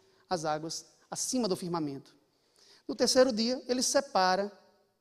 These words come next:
a, as águas da terra seca e faz aparecer os vegetais. Quando vamos para o quarto dia, Deus estabelece os luzeiros, sol, lua e estrelas,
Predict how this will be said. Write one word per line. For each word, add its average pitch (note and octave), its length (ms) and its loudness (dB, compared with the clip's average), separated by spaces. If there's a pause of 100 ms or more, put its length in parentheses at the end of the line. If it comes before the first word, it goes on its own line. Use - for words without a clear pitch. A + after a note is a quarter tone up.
(520)
a, E3+ 300 -6 (300)
as F3 180 2
águas F#3 680 2
da A#3 160 2
terra G#3 360 0
seca F#3 600 -2 (420)
e - 60 -12
faz E3+ 500 -4 (640)
aparecer F#3 560 0
os D#3+ 80 -2
vegetais. D#3 720 -10 (960)
Quando C4 180 0
vamos A#3+ 280 0
para F3+ 540 2 (500)
o E3 80 -14
quarto A3+ 600 0
dia, E3+ 480 -4 (720)
Deus F#3 260 2
estabelece A3+ 640 2
os G#3 120 -2
luzeiros, G3 920 0
sol, A#3 560 0
lua G3+ 300 -2
e E3+ 40 -4
estrelas, F3+ 720 -4